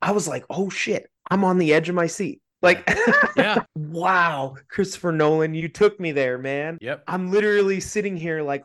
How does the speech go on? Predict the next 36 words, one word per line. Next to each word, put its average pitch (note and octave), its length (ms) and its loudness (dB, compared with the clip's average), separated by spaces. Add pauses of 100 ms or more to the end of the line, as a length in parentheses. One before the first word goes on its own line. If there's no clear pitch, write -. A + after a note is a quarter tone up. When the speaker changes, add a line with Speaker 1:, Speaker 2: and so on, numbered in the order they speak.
Speaker 1:
"Oh E3+ 220 -2
my D#3+ 200 -6
God." C#3+ 380 -4 (120)
And D#3 220 -10
you, E3 220 -10
you E3 240 -8
kinda E3 260 -6
have D3 220 -4
that C3 240 -4 (260)
self-aware C#3+ 840 0
moment. C3 600 -2 (160)
It's D#3+ 260 2
so E3 640 2
good. C#3+ 600 -2
It's C#3+ 200 -10
so C3+ 240 -2
good. G#2 260 -8 (260)
All A#2 80 -2
right. G2+ 160 -2
I B2+ 140 4
don't E3 120 6
wanna, E3 240 0 (320)
yeah, A#2+ 160 0
I A2+ 40 0
wanna G#2+ 260 -8
do D#2+ 140 -16
it. D#2+ 100 -20 (140)
Do C#3+ 60 0
you D#3 120 6
like D3 220 6
the C3 200 -2
Batman C#3 760 -2 (160)
or A#2 140 -6
the G#2 100 -10
Dark F#2 300 -6
Knight? D2+ 200 -18